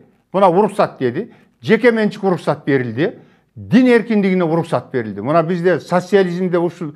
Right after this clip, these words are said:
үч-төрт чоң кемчилик бар эле да. Анан бизде андан да эң чоң кемчилик орустук шовинизм өтө күч алып кеткен да. Мына ушул орустук шовинизм эстирди чачты да негизинен.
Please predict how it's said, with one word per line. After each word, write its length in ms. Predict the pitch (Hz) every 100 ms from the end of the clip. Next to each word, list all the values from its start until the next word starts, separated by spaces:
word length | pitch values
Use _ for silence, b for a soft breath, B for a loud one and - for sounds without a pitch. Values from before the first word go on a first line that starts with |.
| b b
үч-төрт 420 | 196 - 180 170
чоң 240 | - 202 160
кемчилик 420 | 165 147 151 127
бар 200 | 147 135
эле 160 | 135
да. 160 | 101 76 b b b
Анан 240 | 127 156 156
бизде 240 | 170 156
андан 340 | 165 165 160 156
да 60 |
эң 300 | 147 214 240
чоң 220 | 165 170 147
кемчилик 340 | 151 143 151 139
орустук 460 | 131 185 185 156
шовинизм 560 | - 170 160 151 131 131
өтө 220 | 131 117
күч 160 | 92 -
алып 140 | 120 -
кеткен 320 | 113 - 104
да. 140 | 87 - b b
Мына 180 | 139 170
ушул 180 | - 156
орустук 380 | 170 170 175 156
шовинизм 640 | - 165 165 247 247 143 B B -
эстирди 480 | 147 143 151 123
чачты 400 | 117 - 131 -
да 120 | 113 90
негизинен. 500 | 87 80 76 73